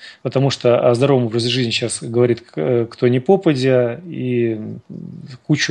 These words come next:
об этом уже можно материала перелопатить и взять. Мы говорили о том, что такое сыроедение как шаг к духовному просветлению.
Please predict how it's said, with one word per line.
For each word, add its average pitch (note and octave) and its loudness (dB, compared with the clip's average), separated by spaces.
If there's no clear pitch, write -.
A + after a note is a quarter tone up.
об A#2 2
этом A#2+ -2
уже G#2+ -4
можно A#2+ 0
материала A2+ 2
перелопатить A#2 -2
и A#2+ 0
взять. A#2+ 0
Мы D3+ 2
говорили B2 4
о B2+ 0
том, D#3+ 2
что C#3 0
такое B2+ 2
сыроедение B2 0
как A#2 -4
шаг C#3 0
к B2+ 2
духовному A#2+ 0
просветлению. A#2+ 0